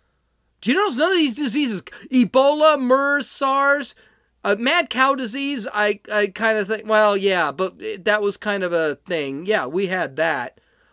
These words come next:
But all these other, d-, swine flu, uh, swine flu, bird flu, none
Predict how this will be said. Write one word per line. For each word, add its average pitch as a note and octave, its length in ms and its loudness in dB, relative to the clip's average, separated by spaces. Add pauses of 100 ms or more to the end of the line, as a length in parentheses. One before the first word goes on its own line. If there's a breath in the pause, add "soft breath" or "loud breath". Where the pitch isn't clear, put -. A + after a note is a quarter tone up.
(120)
But A#3+ 160 2
all C#4 180 2
these D4+ 220 -2
other, C#4 240 -2
d-, G#3 200 -4
swine A#3+ 640 -2
flu, D4 500 -8 (1080)
uh, E3+ 260 0
swine A3 380 0
flu, D4+ 280 -2
bird A3 380 2
flu, D4 300 -2
none A3+ 400 6